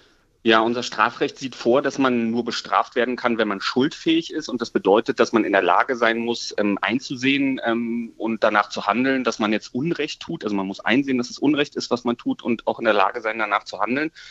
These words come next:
Und der Gesetzgeber hat sich eben angeguckt, was, was sagen jetzt die Erziehungswissenschaften, Medizin, Psychologie,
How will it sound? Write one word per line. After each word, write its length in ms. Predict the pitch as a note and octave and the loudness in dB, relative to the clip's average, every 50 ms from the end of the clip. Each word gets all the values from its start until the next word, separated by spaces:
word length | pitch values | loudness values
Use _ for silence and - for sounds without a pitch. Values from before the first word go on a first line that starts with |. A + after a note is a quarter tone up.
| - - - - - - - _ _ | -20 -20 -20 -20 -20 -20 -20 _ _
Und 120 | - - B2+ | 0 2 4
der 80 | C#3 | 4
Gesetzgeber 460 | A#2+ A#2 B2+ B2+ - - - D#3 C#3 B2 | 4 4 2 2 2 2 2 2 2 2
hat 120 | B2+ - | 2 0
sich 160 | - C3+ - | -4 -4 -2
eben 200 | A2 C3+ C3+ B2+ | 0 0 0 2
angeguckt, 600 | - G#2+ B2 D3 E3 E3 - - F#3 F3+ - - - | 0 0 0 0 -2 -4 -2 -2 -2 -2 -2 -2 -2
was, 320 | A#2+ A2+ - - - - | -2 -2 -2 -8 -6 -4
was 140 | G#2+ G#2+ - | -4 -2 2
sagen 240 | A2+ A2 A#2 B2 B2 | 2 2 2 2 0
jetzt 240 | A2+ G#2+ - - | -2 -4 -6 -4
die 40 | G#2+ | -4
Erziehungswissenschaften, 960 | G#2 G#2 - - D#3 D3 C#3+ C#3 - B2+ A#2+ B2+ C3 - C3 A#2 - - B2+ | -4 -4 -2 -2 -2 0 0 -2 -2 -4 -4 -4 -4 -2 -2 -2 -2 -2 0
Medizin, 680 | A#2 A2 A2+ A#2 A2 - - - C#3 C#3 C#3 C#3 C3+ B2+ | 0 0 0 -2 -4 -8 -8 -6 -4 0 2 2 2 2
Psychologie, 840 | - - B2+ A#2+ - C3 B2 B2+ B2 - B2+ C3 B2+ B2+ B2 B2+ | 0 -4 -6 -6 -2 -2 -2 -2 -2 -4 -6 -4 -4 -2 0 0